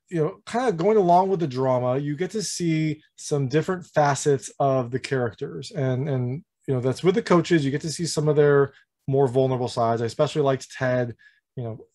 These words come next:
approaching therapy in the, in the way that Ted Lasso does. You know, he's positive, but also, you know, maybe a little skeptical, doesn't wanna change the way he does things. Um, so that was, that was fun to see. You get to see kind of a little bit more serious Ted Lasso, um,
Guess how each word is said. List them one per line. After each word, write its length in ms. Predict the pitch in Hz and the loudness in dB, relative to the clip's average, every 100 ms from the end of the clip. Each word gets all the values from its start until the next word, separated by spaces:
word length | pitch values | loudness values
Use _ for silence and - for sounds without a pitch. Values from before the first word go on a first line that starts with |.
| _ | _
approaching 680 | - - 185 - 185 170 156 | -8 2 2 2 2 4 4
therapy 500 | 143 135 135 135 165 | 4 2 2 -2 0
in 240 | 135 156 - | -2 -4 -8
the, 160 | 165 196 214 | -10 -6 -2
in 100 | 208 | 0
the 80 | 180 | 4
way 80 | 196 | 4
that 160 | 180 | 4
Ted 160 | 156 147 | 0 0
Lasso 340 | 131 120 131 | 2 0 -2
does. 300 | 117 107 107 | -6 -4 -6
You 60 | 113 | -6
know, 120 | 113 | -4
he's 400 | 113 131 117 107 - - _ - | -4 -4 -8 -10 -16 -20 _ 2
positive, 520 | 170 160 139 147 135 | 6 6 8 6 6
but 120 | 127 | 4
also, 720 | 123 120 131 123 120 117 120 147 | 2 0 0 0 0 0 -2 -4
you 60 | |
know, 60 | 120 | -6
maybe 140 | 120 | -4
a 40 | 120 | -2
little 120 | 113 | -4
skeptical, 480 | - 127 - 117 123 | -4 -6 -6 -6 -4
doesn't 200 | 120 123 | -2 -2
wanna 160 | 117 | -2
change 400 | - 135 131 127 | -4 -2 0 0
the 100 | 120 | 0
way 140 | 120 120 | -2 -2
he 180 | 139 | -2
does 220 | 135 131 - | 0 0 0
things. 420 | 147 143 147 147 - - _ _ | 0 0 -2 -4 -12 -20 _ _
Um, 360 | 127 123 120 117 | 0 0 0 -2
so 120 | 143 | 2
that 100 | 165 | 4
was, 100 | 151 | 2
that 260 | 175 156 | 2 2
was 120 | 165 - | 0 -2
fun 220 | 143 131 | -4 -4
to 60 | |
see. 140 | 120 127 | -4 -4
You 60 | |
get 120 | 127 131 | -4 -4
to 80 | |
see 280 | 123 131 127 | -4 -4 -4
kind 140 | 120 123 | -4 -8
of 80 | |
a 20 | 120 | -6
little 160 | 123 | -4
bit 140 | 127 147 | -4 -2
more 160 | 123 | -4
serious 560 | - - 143 135 135 - | -4 -2 2 4 4 2
Ted 220 | - 127 | -4 -2
Lasso, 540 | 127 123 - 135 135 - _ _ _ | 0 0 -2 -2 -2 -6 _ _ _
um, 600 | 143 135 127 127 127 151 | -4 -2 -2 -2 -6 -10